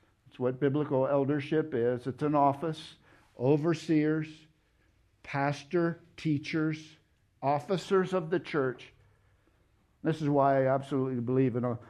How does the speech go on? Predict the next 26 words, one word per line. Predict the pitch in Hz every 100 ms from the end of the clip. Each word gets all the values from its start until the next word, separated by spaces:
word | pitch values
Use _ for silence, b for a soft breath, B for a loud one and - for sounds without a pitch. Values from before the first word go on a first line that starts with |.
| b
plurality | - 135 131 151 156 127 120
of | 113
elders. | 117 123 131
You | 143
invite | 135 139 135
the | 135
elders, | 127 117 127 117
that's | 127 135
plural. | - 143 117 117 123 127 B B
They |
have | 135 135
to | 139
come, | - - 156 143 139
which | 135 139
means | 139 131
they're | 131 120
local. | 120 143 - 117 120 - _ _ _ _ _ _ b b b b
So | - 151
you | 147
have | 151 151
the | 135 131
local | 139 165 180 196 196
leadership | 196 185 165 151 147 131 -
in | 147 151
your | 175 196
life | 190 185 147 127 117 -